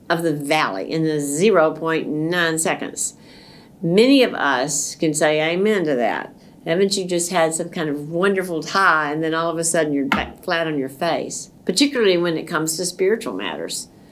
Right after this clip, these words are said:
Remember, our bodies are simply jars of clay. And when our bodies are off kilter, our minds often think things are helpless and hopeless. But we must remember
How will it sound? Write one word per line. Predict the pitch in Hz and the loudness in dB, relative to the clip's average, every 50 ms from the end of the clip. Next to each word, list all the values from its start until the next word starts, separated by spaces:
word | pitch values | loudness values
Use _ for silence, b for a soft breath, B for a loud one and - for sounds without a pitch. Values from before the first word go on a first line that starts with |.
| B B B B B - | B B B B B 0
Remember, | 185 190 196 214 233 233 202 185 165 - - | 2 4 6 6 4 4 4 2 2 2 0
our | - 156 165 165 | -2 -2 -2 -2
bodies | 170 165 156 160 175 190 175 180 180 180 - - - | -2 -2 0 0 0 0 0 -2 -4 -4 -6 -4 -2
are | 147 170 | -2 0
simply | 175 - - - 196 196 214 214 208 202 196 196 196 190 | 0 -2 0 0 2 0 0 0 -2 0 0 0 0 -2
jars | 196 - 180 165 170 180 190 208 202 202 | -2 0 2 2 4 2 2 2 0 -2
of | 160 156 202 196 - - | -4 -4 -6 -6 -8 -12
clay. | - - - 226 247 262 247 208 147 123 110 - - B B B B B B B B B B | -12 -4 0 0 2 2 2 2 2 0 -2 -4 -8 B B B B B B B B B B
And | 185 180 180 | 0 2 2
when | 208 190 | 2 2
our | 185 175 170 | 2 0 0
bodies | 160 170 170 165 190 214 226 240 240 226 - | 2 2 2 2 2 2 0 0 -2 -2 -2
are | 165 175 151 | -2 -2 0
off | 117 165 190 - 208 208 | 2 2 2 2 0 -4
kilter, | - - - 175 202 226 - 277 269 269 277 269 B B B B B B B | -4 -2 0 0 0 2 0 0 0 0 -2 -4 B B B B B B B
our | - 175 175 170 | 0 2 2 2
minds | 170 170 170 170 226 269 262 196 165 165 170 170 - - - B B B B B B B B - | 0 0 0 0 0 0 0 -2 -2 -2 -2 -2 -2 -4 -4 B B B B B B B B 2
often | - 170 214 214 - 254 233 220 214 202 214 | 4 4 4 4 4 4 4 4 2 -2 0
think | - 233 220 190 - - | 0 0 0 0 -2 -2
things | 220 226 233 214 202 196 196 - - B B B B B | -2 0 0 0 0 0 -2 -2 -6 B B B B B
are | - - | -4 -4
helpless | - - 220 226 269 269 - 294 285 285 285 277 285 - - - - - - | 0 2 2 2 2 2 0 0 2 2 2 0 -2 -4 -6 -10 -16 -14 -2
and | - 196 190 190 | 0 2 2 4
hopeless. | 190 175 165 - - - 85 - - - - - - - - - - - - - - - - - | 4 2 2 0 -4 -6 -6 -4 -6 -6 -6 -10 -14 -20 -20 -20 -20 -20 -20 -20 -20 -10 0 2
But | 196 196 | 4 6
we | 208 214 208 | 6 4 4
must | 202 214 247 277 285 277 - - | 4 4 4 4 4 2 0 0
remember | 233 220 214 214 233 269 294 247 - 147 127 B | 0 0 2 2 2 2 2 2 0 -2 -2 B